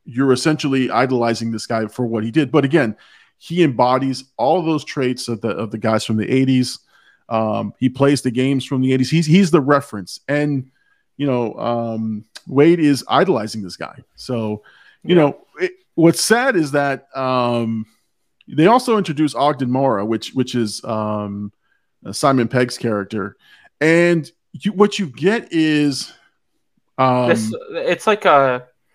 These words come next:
Speaker 2: it, he's not, he gets, like, jealous, but it's not, like, a jealousy that's, like, he's more successful. It's, like, he's not understanding,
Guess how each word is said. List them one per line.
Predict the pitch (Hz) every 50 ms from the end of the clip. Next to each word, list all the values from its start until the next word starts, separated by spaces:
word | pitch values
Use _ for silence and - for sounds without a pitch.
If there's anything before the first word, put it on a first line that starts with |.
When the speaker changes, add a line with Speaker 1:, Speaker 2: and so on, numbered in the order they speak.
| _ _ _ _ _ _ _ _ _ _
Speaker 2:
it, | - 185 202 - - - - 180 190
he's | 175 226 220 208 -
not, | 202 196 214 233 247 247 233 - _ _ _ _ _ _ _ _ _ _
he | - 120 175 165 214 208
gets, | 175 214 240 247 - -
like, | 226 175 160 - _ -
jealous, | - - 151 147 147 143 139 123 120 - - - - - _ _ _ -
but | 160 156
it's | 156 160 160 - -
not, | 160 151 160 165 175 170 165 -
like, | 151 143 139 135 131 131 - - _ _ _ _ _ _ _ _ _ _ _ _ _ _
a | - 151
jealousy | 143 139 - 160 156 160 165 160 156 - 165 151
that's, | 143 143 143 -
like, | 156 139 131 131 - _
he's | _ _ - 170 160 143 -
more | 165 151 147
successful. | 147 - 147 135 - - 151 143 - - 160
It's, | 151 - -
like, | 147 135 139
he's | - - 143 147 139 135
not | 156 143 139 135 -
understanding, | 147 143 139 135 135 139 - - - 143 139 139 135 139 131 131 131 131 131